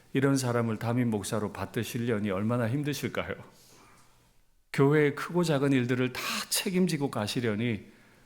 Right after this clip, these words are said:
성도들의 수많은 요청들을 이걸 받아내시려니 얼마나 힘드실까요? 여러분, 우리 장로님들 위해 꼭 기도해 주셔야 됩니다.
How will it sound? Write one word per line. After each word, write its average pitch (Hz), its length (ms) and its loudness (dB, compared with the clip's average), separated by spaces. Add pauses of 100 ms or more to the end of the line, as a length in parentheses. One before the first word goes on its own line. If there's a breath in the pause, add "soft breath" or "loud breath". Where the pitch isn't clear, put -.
(140)
성도들의 151 600 2
수많은 156 520 2
요청들을 127 600 2
이걸 123 260 0
받아내시려니 120 1040 0 (320 loud breath)
얼마나 120 440 2
힘드실까요? 107 840 -2 (760 loud breath)
여러분, 120 300 2
우리 110 160 0
장로님들 113 640 0
위해 104 120 0
꼭 127 220 -8
기도해 127 320 -2
주셔야 95 360 -6
됩니다. 92 560 -8